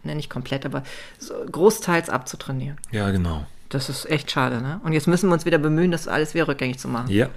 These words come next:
Speaker 2: <laughs>
Speaker 1: Ja,
Speaker 2: das
Speaker 1: und
Speaker 2: ist
Speaker 1: da,
Speaker 2: ja das Absurde.
Speaker 1: daran, daran arbeiten wir hier gerade,
Speaker 2: Yes.
Speaker 1: ne? So ein bisschen, damit eben wie auch einfach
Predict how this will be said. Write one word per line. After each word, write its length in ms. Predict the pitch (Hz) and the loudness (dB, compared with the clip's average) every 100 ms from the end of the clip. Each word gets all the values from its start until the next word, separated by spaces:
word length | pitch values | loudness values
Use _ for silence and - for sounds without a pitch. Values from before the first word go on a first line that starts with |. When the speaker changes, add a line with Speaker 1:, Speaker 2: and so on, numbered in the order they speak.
| - | -2
Speaker 2:
<laughs> 100 | - 131 - | 6 6 8
Speaker 1:
Ja, 100 | 131 | 6
Speaker 2:
das 100 | 117 | 6
Speaker 1:
und 60 | 117 | 8
Speaker 2:
ist 100 | 113 | 8
Speaker 1:
da, 40 | |
Speaker 2:
ja 40 | 107 | 10
das 180 | 104 | 8
Absurde. 420 | 107 - 98 98 117 | 6 6 6 8 8
Speaker 1:
daran, 360 | 202 220 208 - | 8 8 6 6
daran 240 | 196 220 226 | 6 8 8
arbeiten 400 | 180 135 127 131 | 8 6 4 2
wir 80 | 131 | 2
hier 100 | 127 | 4
gerade, 280 | 120 143 113 | 6 8 8
Speaker 2:
Yes. 160 | 101 | 8
Speaker 1:
ne? 100 | 185 302 | 6 6
So 120 | 170 | 6
ein 100 | 151 | 6
bisschen, 400 | 139 135 135 131 | 6 4 0 2
damit 260 | 160 190 - | 4 4 4
eben 200 | 185 190 | 4 4
wie 120 | 175 | 4
auch 80 | 151 | 2
einfach 400 | - 202 208 | 4 4 4